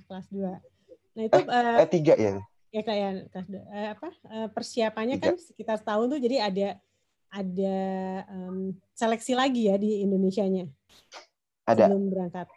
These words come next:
Speaker 1: Oke. Itu, em, untuk bidangnya Fadlan, hanya Fadlan sendiri? Atau ada beberapa tim yang pergi?
Speaker 2: Ah,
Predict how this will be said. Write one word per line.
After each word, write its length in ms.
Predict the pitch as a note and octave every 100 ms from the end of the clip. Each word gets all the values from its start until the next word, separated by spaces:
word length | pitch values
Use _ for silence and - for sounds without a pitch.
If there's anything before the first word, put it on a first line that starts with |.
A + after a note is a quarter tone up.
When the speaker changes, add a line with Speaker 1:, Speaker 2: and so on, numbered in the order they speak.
| _ F3+
Speaker 1:
Oke. 480 | F3+ _ F3+ F#3 E3+ _ _ _ -
Itu, 180 | A3+ G4
em, 640 | B3 B3 A#3+ A#3+ A#3 A#3 A#3+ _ _ _ _ _ _ _ _ _ _ - _ _ _
untuk 240 | A#3+ B3
bidangnya 400 | A#3 A#3 A#3 A#3+
Fadlan, 320 | A#3+ A3+ C#4 G#4
hanya 220 | C#4 C#4
Fadlan 240 | B3 A#3
sendiri? 480 | A#3+ B3+ C#4+ G3 - _
Atau 320 | G#3+ - A3+
ada 240 | A3 G#3 G#3
beberapa 400 | G3 G3+ G3 F#3+
tim 160 | G3+
yang 160 | F#3 F3+
pergi? 240 | F3+ F#3 - _ _ _ _ _ _ _ _ _ _
Speaker 2:
Ah, 360 | A#2+ A2+ G#2